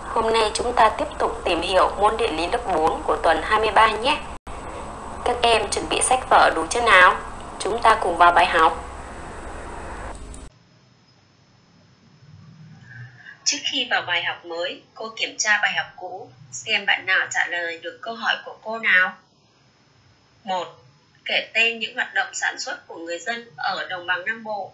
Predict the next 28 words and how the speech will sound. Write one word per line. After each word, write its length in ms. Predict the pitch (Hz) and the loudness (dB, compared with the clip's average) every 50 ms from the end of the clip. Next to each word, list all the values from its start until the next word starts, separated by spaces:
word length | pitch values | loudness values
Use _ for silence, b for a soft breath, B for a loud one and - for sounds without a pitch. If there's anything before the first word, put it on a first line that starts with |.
| _ 196 | _ -4
mà 100 | 185 185 | -2 0
em 300 | 185 - 226 233 226 226 | 0 0 0 -2 -2 -4
đã 80 | 226 226 | -8 -10
được 160 | 240 226 - - | -10 -12 -12 -4
học. 320 | - 196 185 185 - - - _ _ _ _ _ _ _ _ _ _ _ _ _ _ _ _ - _ _ _ B B B _ _ _ | 0 2 2 2 0 -6 -16 _ _ _ _ _ _ _ _ _ _ _ _ _ _ _ _ -20 _ _ _ B B B _ _ _
Các 120 | - 160 - | -8 -4 -2
em 200 | - 214 214 202 196 | 0 0 -2 -2 -2
suy 200 | - - 226 208 | -4 -4 -4 -6
nghĩ 260 | 196 190 185 - - - | -6 -6 -8 -8 -6 -4
trả 100 | 170 165 | -4 -4
lời. 460 | 165 170 170 170 180 180 185 196 - - _ _ _ _ _ _ _ _ _ _ _ _ _ _ _ _ _ _ _ _ _ _ _ _ _ _ _ _ _ _ _ _ _ _ _ _ _ _ _ _ _ _ _ _ _ _ _ _ - _ _ _ _ _ _ _ - - _ B B B B B _ | -2 0 0 0 -2 -2 -6 -8 -12 -18 _ _ _ _ _ _ _ _ _ _ _ _ _ _ _ _ _ _ _ _ _ _ _ _ _ _ _ _ _ _ _ _ _ _ _ _ _ _ _ _ _ _ _ _ _ _ _ _ -20 _ _ _ _ _ _ _ -20 -20 _ B B B B B _
Những 220 | - 170 170 - 214 | -12 -10 -10 -10 -2
hoạt 240 | 220 220 - - - | 0 0 0 2 0
động 180 | 185 180 - | -2 -2 -2
sản 220 | - - - - - | -2 -2 -2 -2 0
xuất 260 | - 240 277 - - | 0 0 0 2 2
ở 120 | - 170 170 | 2 2 2
đồng 160 | 175 175 175 | -2 -4 -4
bằng 240 | 180 185 175 160 - | -4 -6 -4 -4 -6
Nam 200 | - 214 226 220 | -8 -10 -8 -6
Bộ 300 | 202 202 196 185 139 - - - - _ _ _ _ _ | -6 -4 -4 -4 -6 -10 -14 -20 -20 _ _ _ _ _
là 440 | 185 185 180 170 170 156 139 - - - - - | -8 -2 2 4 4 4 4 2 -2 -8 -4 -2
sản 180 | 190 - - - | -2 -2 -2 -4
xuất 140 | - 233 - - | -10 -12 -12 -12
lúa 180 | 135 170 175 190 | -14 -14 -14 -10
gạo, 400 | 214 220 208 202 202 202 190 - - - _ _ _ _ _ - | -2 2 4 6 6 6 4 0 -8 -18 _ _ _ _ _ -8
trái 280 | - 180 202 208 - - | -6 -6 -6 -6 -6 -4
cây, 400 | 233 226 233 240 247 247 - | -4 -4 -2 -2 -4 -6 -8